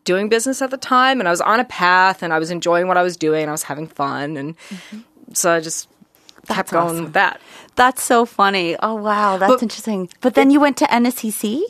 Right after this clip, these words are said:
Speaker 1: Yeah. Uh,
Speaker 2: Okay.
Speaker 1: I was just gonna say, though, what's really funny is that my mentor, um, who's Tom Kemp at the Fellman Agency,
Speaker 2: Yeah.
Speaker 1: he has a degree in history.
Speaker 2: Right.
Speaker 1: So we always <laughs> just laugh about that 'cause it's just like,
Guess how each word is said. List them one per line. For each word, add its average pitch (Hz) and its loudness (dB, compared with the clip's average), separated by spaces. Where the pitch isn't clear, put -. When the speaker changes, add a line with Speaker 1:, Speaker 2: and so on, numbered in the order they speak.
Speaker 1:
Yeah. 269 4
Uh, - 4
Speaker 2:
Okay. 220 4
Speaker 1:
I 214 2
was 208 -4
just 339 -4
gonna 311 -2
say, 233 0
though, 175 2
what's 170 -2
really 220 2
funny 196 0
is 165 -2
that 151 -2
my 165 -2
mentor, 160 -4
um, 139 -6
who's 147 -10
Tom 143 -8
Kemp - -10
at - -12
the - -20
Fellman 151 -4
Agency, - -8
Speaker 2:
Yeah. 233 -6
Speaker 1:
he 294 2
has 277 0
a 254 -2
degree 156 -2
in 135 -8
history. - -8
Speaker 2:
Right. 370 4
Speaker 1:
So 233 6
we 233 6
always 220 4
<laughs> 277 -2
just 320 -2
laugh 175 4
about 180 0
that 160 2
'cause 180 -12
it's 175 -16
just 190 -6
like, 151 -2